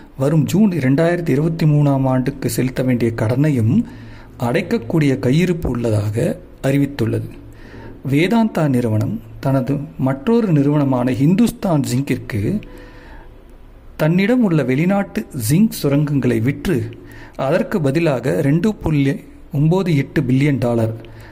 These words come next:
அதாவது தோராயமாக இருபத்தி நாலாயிரம் கோடி ரூபாய்களை பெற முடிவு செய்தது. இது வேதாந்தாவின் கடன்களை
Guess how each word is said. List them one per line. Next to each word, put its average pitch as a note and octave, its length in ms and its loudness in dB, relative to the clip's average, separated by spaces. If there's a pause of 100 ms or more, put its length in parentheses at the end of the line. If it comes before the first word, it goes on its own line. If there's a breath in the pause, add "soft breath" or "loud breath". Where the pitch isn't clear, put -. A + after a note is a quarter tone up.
(120)
அதாவது E3 320 0
தோராயமாக D#3 640 0
இருபத்தி F3+ 340 -2
நாலாயிரம் C#3 540 0
கோடி C3 260 2
ரூபாய்களை C#3 440 0
பெற C#3 220 0
முடிவு D3 300 2
செய்தது. A2+ 400 -2 (920 loud breath)
இது F3+ 420 2
வேதாந்தாவின் E3 800 0
கடன்களை D3 500 2